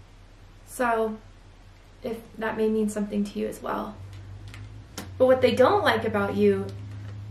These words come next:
Temperance. Sagittarius energy, but I also feel Libra energy with this card for me as a reader personally.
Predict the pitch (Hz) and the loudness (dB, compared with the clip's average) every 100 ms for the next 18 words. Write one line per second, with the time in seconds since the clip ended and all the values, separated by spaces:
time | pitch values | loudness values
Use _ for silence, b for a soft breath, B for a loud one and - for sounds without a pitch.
0 | - - - 262 262 247 208 - - - | -14 -12 -6 -4 -4 -6 -10 -12 -16 -16
1 | - - - - - - - - - 233 | -18 -18 -18 -18 -18 -16 -14 -12 -4 0
2 | 214 202 - 254 302 269 240 214 214 220 | 0 0 -2 2 2 2 0 0 0 -2
3 | 233 240 233 247 277 277 254 226 220 214 | -2 0 2 0 -2 -2 0 0 -2 -4
4 | 208 208 196 208 214 208 208 - 208 196 | 0 0 0 -2 -4 -4 -8 -4 -2 0
5 | 214 202 196 208 202 208 214 247 240 - | 0 0 0 0 0 0 -4 -6 -6 -8
6 | - - | -12 -12